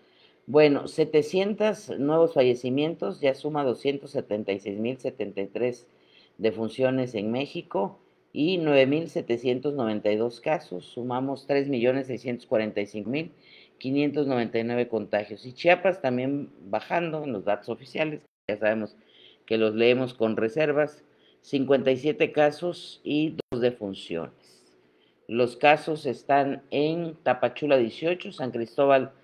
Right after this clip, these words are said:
diecisiete, Tuxtla Gutiérrez doce, Comitán dos, y con un solo caso, Ángel Albino Corzo, Chamula, Frontera Hidalgo, La Concordia, Ocosocuautla, Tonalá, Tuzantán y Carranza. Y las personas que fallecieron,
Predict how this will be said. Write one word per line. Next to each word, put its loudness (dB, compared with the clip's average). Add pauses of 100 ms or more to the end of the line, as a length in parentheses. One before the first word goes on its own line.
(280)
diecisiete, 0
Tuxtla -2
Gutiérrez 0
doce, -2
Comitán 0
dos, 0 (400)
y -6
con 2
un 0
solo 0
caso, 2
Ángel -2
Albino -2
Corzo, -2
Chamula, 0
Frontera -2
Hidalgo, 2
La 2
Concordia, 0
Ocosocuautla, 0 (420)
Tonalá, 2
Tuzantán -2
y -8
Carranza. -6 (720)
Y -2
las 0
personas -4
que -2
fallecieron, 0